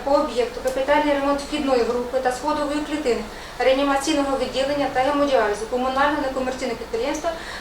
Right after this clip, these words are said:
Березанської міської лікарні Березанської міської ради.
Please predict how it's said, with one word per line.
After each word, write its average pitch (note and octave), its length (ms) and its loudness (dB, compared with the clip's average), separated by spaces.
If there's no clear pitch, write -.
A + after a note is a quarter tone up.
Березанської B3+ 580 2
міської B3+ 360 4
лікарні A#3+ 440 0
Березанської A#3+ 460 -2
міської B3 260 -2
ради. G3+ 240 -2